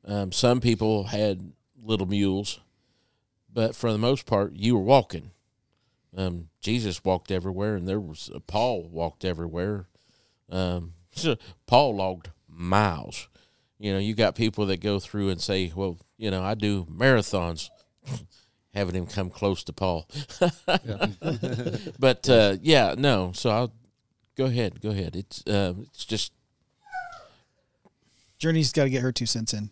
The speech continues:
Speaker 2: Yeah.
Speaker 1: I know.
Speaker 3: Always.
Speaker 1: It just, I, I guess
Speaker 3: She's,
Speaker 1: the, the other
Speaker 3: we've had some
Speaker 1: point that
Speaker 3: activity
Speaker 1: I'd
Speaker 3: here
Speaker 1: like
Speaker 3: today.
Speaker 1: to bring up is, is
Speaker 3: <laughs>
Speaker 1: kinda like the old saying, "If it looks too good to be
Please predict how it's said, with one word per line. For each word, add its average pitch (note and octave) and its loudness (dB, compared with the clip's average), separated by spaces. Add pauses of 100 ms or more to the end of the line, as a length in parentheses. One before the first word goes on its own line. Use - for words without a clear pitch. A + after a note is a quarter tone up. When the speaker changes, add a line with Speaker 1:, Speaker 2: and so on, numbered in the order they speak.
(140)
Speaker 2:
Yeah. A#2 -6
Speaker 1:
I A#2+ 2
know. A2+ 0
Speaker 3:
Always. G#2+ 2
Speaker 1:
It D#3 -4
just, - 2
I, B2+ 2
I B2+ 0
guess D3 0
Speaker 3:
She's, C3+ 6
Speaker 1:
the, G2 0 (340)
the A2+ 6
other D3+ 8
Speaker 3:
we've D#3+ 6
had D#3+ 8
some C#3 4
Speaker 1:
point C#3 4
that - 2
Speaker 3:
activity B2 4
Speaker 1:
I'd B2+ 0
Speaker 3:
here C3+ 4
Speaker 1:
like B2 2
Speaker 3:
today. C3+ 2
Speaker 1:
to A2 -4
bring A2 -4
up G#2+ -4
is, G2+ -4
is G2 -6
Speaker 3:
<laughs> - -20
Speaker 1:
kinda C3 -4
like A#2 -4
the G#2+ -6
old A2 -6
saying, G2+ 0 (400)
"If G2+ 2
it A2+ 4
looks D3+ 6
too D3 4
good C#3+ 12
to C5 2
be B4+ 10